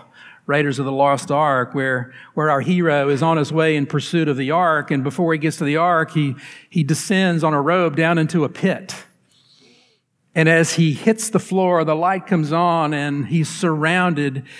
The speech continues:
It's, it's a, it's a nest, a brood of vipers. And as startling as that scene is,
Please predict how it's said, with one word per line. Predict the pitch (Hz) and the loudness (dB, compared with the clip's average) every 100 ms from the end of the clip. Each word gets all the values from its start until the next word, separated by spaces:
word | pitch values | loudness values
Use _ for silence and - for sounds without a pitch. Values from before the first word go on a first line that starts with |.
| - | -4
It's, | 170 165 - | -2 -2 0
it's | 208 - | 0 2
a, | 151 123 - | 0 -2 -8
it's | - 170 | -4 -2
a | |
nest, | 135 139 165 196 190 - | -2 0 0 0 -4 -4
a | 147 | -4
brood | 131 147 175 175 | -2 -2 0 0
of | 139 | -2
vipers. | 107 - - 120 156 156 104 95 - - _ _ _ _ _ - - _ _ _ _ _ _ _ _ _ - _ _ - 151 147 - - - - _ _ _ _ 180 | -6 -14 -8 -2 -2 0 -4 -6 -16 -18 _ _ _ _ _ -20 -20 _ _ _ _ _ _ _ _ _ -20 _ _ -20 -20 -20 -20 -20 -20 -20 _ _ _ _ 0
And | 185 | 4
as | 185 180 - | 4 4 2
startling | - - - - 214 220 196 190 175 | -2 -4 -6 -4 -2 -2 0 0 -2
as | 156 | -2
that | 175 151 | -2 -2
scene | - 208 190 | -2 -2 0
is, | 180 196 156 147 139 - - | 0 0 0 -2 -6 -10 -16